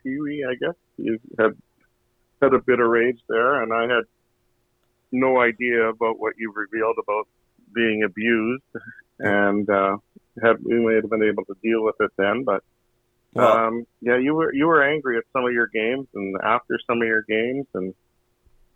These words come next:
Speaker 2: So what, I
Speaker 1: Okay.
Speaker 2: wasn't, I wasn't, uh, typically like that before. Like, did you really, like, looking back now, like, obviously, because, um, you would assume,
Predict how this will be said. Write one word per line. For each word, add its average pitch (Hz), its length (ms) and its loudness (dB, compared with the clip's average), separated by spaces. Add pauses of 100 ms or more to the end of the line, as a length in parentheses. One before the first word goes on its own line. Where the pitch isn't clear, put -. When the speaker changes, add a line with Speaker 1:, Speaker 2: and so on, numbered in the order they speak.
(420)
Speaker 2:
So 131 260 6
what, 127 260 4
I 131 80 4
Speaker 1:
Okay. 123 80 4
Speaker 2:
wasn't, 135 480 2
I 127 160 4
wasn't, 135 580 0
uh, 127 280 2
typically 131 640 -8
like 120 340 -4
that 123 300 -4
before. 120 680 -6
Like, 113 300 -8
did 117 180 -10
you 139 200 -10
really, 120 540 -4
like, 120 200 -4
looking 185 340 -2
back 160 300 -4
now, 139 260 -4
like, 113 140 -6
obviously, 120 460 -2
because, 110 300 -6 (360)
um, 110 520 0
you 147 240 -2
would 156 140 0
assume, 135 720 0